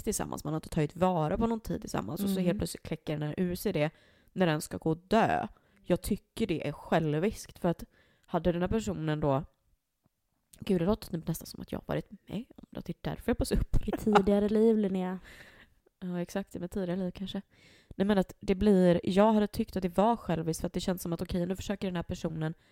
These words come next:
Speaker 1: den säger det här bara för att den vet att den kommer dö.
Speaker 2: Mm.
Speaker 1: Medans jag kommer leva vidare i fler, i
Speaker 2: Mm.
Speaker 1: förmodligen flera år till.
Speaker 2: Mm.
Speaker 1: Gå runt och känna, alltså, ont i hjärtat.
Speaker 2: Ja.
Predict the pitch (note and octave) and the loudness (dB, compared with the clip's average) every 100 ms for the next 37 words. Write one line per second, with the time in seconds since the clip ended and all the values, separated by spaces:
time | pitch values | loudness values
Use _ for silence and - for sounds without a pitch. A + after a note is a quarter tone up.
0 | _ - - A3 - F#3 E3 E3+ D#3+ D#3 | _ -4 0 0 2 2 4 2 2 -2
1 | - A3 F#3 D#3+ E3 E3+ D#3+ D#3+ D3+ D3 | 4 4 4 0 -4 0 0 0 -2 -4
2 | - E3+ - D#3+ D3+ - _ - F3+ - | -6 -8 -4 -2 -2 -6 _ 2 2 2
3 | - - _ A#3+ A#3 G3+ G#3 - _ G3 | -2 -6 _ -8 -6 -6 -8 -14 _ 2
4 | F#3+ F3+ F3 F3+ A3 - F3 E3+ E3 D#3+ | 4 2 2 4 4 2 2 2 2 0
5 | E3 A#3 G3 - E3+ A3+ G3+ - A#3 A3+ | 2 4 2 2 4 4 2 0 -2 0
6 | F3 C4 A3 C#4+ D4+ A3 E3+ F3 - F3 | 0 0 0 -2 -2 -2 -4 -4 -4 -2
7 | D#3 D3+ - D#3+ E3 - E3+ A#3 G#3 A3+ | 0 -2 0 -2 -2 -2 0 0 -2 -6
8 | - _ G3+ G3+ A#3+ B3+ G#3 C4 - - | -10 _ 2 2 2 2 0 -4 -10 -14
9 | - _ - - A3 - F#3+ E3 D#3 E3+ | -16 _ -10 -4 -2 0 0 0 -2 -4
10 | - G#3 - - _ - B3 G#3 G3 - | -4 -4 -2 -8 _ -2 0 0 -4 -8
11 | - E3+ D#3 D3 B3+ - _ - E3+ A3 | -2 0 0 -2 -4 -8 _ -4 -2 -2
12 | - - - C#4 G#3+ | -6 -12 -6 -4 -4